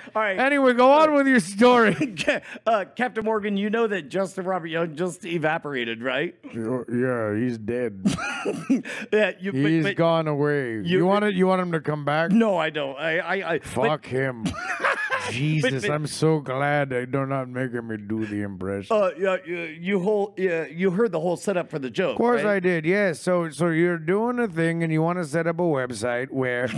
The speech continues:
Speaker 2: <laughs> somebody would be able to make a song that would be played at the very, very end of their high-intensity interval training <laughs> workout that would have an element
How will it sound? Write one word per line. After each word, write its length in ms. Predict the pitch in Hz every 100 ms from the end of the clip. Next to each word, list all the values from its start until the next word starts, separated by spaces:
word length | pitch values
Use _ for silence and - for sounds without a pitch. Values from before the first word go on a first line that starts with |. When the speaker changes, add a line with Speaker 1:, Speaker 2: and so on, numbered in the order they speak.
| -
Speaker 2:
<laughs> 160 | -
somebody 520 | - 160 170 185 190 202
would 220 | 208 196
be 160 | 214 185 156
able 220 | 160 165 156
to 120 | 147
make 420 | 131 151 180 - - -
a 260 | 156 196 202
song 720 | - 160 147 139 143 160 147 _ -
that 220 | 139 147
would 180 | 147 143
be 140 | 135 131
played 400 | 131 170 180 170
at 120 | 143
the 80 | 135
very, 540 | 127 165 185 202 202
very 480 | 175 175 175 175 175
end 440 | 160 160 165 165 160 -
of 240 | 156 147
their 240 | 147 127
high-intensity 1160 | 117 160 185 196 202 151 156 165 151 165 160 139
interval 480 | 143 147 175 165 175
training 640 | - 151 156 156 160 151
<laughs> 20 | 131
workout 680 | 139 131 - 120 120 120 - - -
that 180 | 147 156
would 140 | 151
have 240 | 143 151 139
an 140 | 131
element 600 | 151 185 196 196 196 190